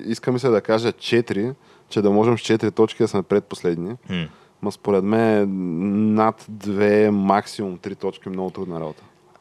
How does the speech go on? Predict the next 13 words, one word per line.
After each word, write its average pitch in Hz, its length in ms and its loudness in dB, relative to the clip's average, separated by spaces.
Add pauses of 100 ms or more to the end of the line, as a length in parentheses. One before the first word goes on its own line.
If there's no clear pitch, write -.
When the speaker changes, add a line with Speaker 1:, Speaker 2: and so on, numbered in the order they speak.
Speaker 2:
Значи 104 340 0
аз 113 180 2
прогнозирам 110 1080 0
Speaker 1:
Ти - 80 -8
кажи 131 260 2
по-скоро 135 480 6
колко 131 340 8
гола 123 300 10
ни 110 100 6
даваш 110 260 6
да 95 100 -2
вкараме. 98 420 2
Speaker 2:
<laughs> - 60 -4